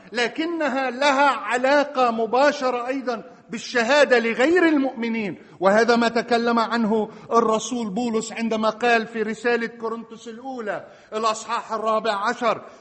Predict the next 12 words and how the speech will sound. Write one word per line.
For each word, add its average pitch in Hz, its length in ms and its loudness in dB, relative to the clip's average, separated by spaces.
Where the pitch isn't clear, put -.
كان 220 220 2
يتكلم 233 640 -4
عن 226 160 -10
ممارسة 226 600 -6
المواهب، 233 600 -2
كان 202 280 -8
يتكلم 226 640 -8
عن 240 180 -6
سجود 240 580 -8
المؤمنين 247 880 -4
والكنيسة 240 840 -2
ككل. 240 440 4